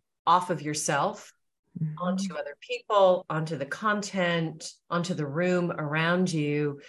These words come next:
Speaker 1: And also, one of my favorite tools to use is, is called affect labeling, or also known as name it to tame it. And that's where all, all you do is name how you're feeling. "I'm feeling nervous.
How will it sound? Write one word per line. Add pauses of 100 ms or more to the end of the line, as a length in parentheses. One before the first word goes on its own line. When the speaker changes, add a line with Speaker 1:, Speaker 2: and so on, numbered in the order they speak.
(400)
Speaker 1:
And
also,
one
of
my
favorite (280)
tools
to
use
is,
is
called
affect
labeling,
or
also
known
as
name
it
to
tame
it. (1400)
And
that's
where (140)
all,
all
you
do
is
name
how
you're
feeling. (580)
"I'm
feeling
nervous.